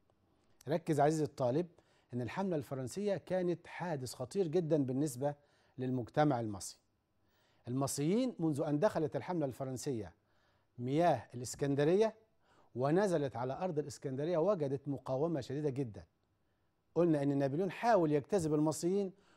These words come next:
وحاول يكسب ودهم بالمنشور، لكن المصري بطبيعته إنسان ذكي لماح، وبالتالي بيبقى عارف إن ده مستعمر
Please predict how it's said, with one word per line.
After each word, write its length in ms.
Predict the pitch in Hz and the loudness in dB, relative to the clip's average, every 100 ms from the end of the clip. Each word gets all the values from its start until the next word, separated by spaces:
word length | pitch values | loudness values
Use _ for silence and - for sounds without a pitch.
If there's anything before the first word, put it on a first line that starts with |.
| _ 139 | _ -4
وحاول 400 | 139 208 202 196 | 2 4 4 2
يكسب 280 | - 156 | -2 -2
ودهم 340 | 143 135 180 151 | -2 0 0 2
بالمنشور، 640 | 147 139 135 143 107 85 _ _ _ _ | 2 2 -2 -4 -8 -10 _ _ _ _
لكن 340 | 131 208 202 175 | 0 2 4 4
المصري 420 | 160 175 - 165 | 4 2 0 -4
بطبيعته 640 | 139 139 143 196 160 202 - _ _ _ _ - | -2 -2 2 2 2 -2 -4 _ _ _ _ -10
إنسان 520 | 135 123 160 180 180 165 | -6 0 0 2 0 -4
ذكي 360 | 120 151 151 131 | -2 -2 -2 -2
لماح، 500 | 127 123 120 98 - _ _ _ _ - | 0 0 -2 -4 -12 _ _ _ _ -6
وبالتالي 460 | 131 135 - 208 | -2 -2 4 4
بيبقى 300 | 214 175 170 | 6 6 6
عارف 240 | 180 147 233 | 6 4 0
إن 120 | 226 | 0
ده 120 | 226 | 2
مستعمر 480 | 208 - 202 147 | 2 4 4 4